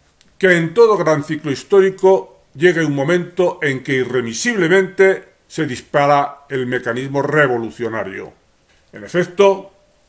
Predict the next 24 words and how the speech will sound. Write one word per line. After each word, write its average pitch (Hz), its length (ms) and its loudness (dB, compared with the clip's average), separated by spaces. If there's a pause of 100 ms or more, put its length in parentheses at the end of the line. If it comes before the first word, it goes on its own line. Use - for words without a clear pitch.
(140)
el 131 140 -2
hombre 151 440 0
moderno 202 720 -2 (320)
ha 165 120 -2
puesto 170 280 -2
su 139 200 -8
pecho 214 320 2
en 175 80 2
las 139 180 -2
barricadas 131 640 -2
de 139 80 0
la 127 120 -2
revolución, 110 600 -8 (840)
demostrando 143 720 -2
así 120 380 -6
inequívocamente 185 1300 0 (480)
que 156 140 0
esperaba 151 560 0
de 139 100 -2
la 123 120 -4
política 175 840 -4 (360)
la 127 200 -4
felicidad. 107 720 -8 (1600)
Pero, 101 480 -8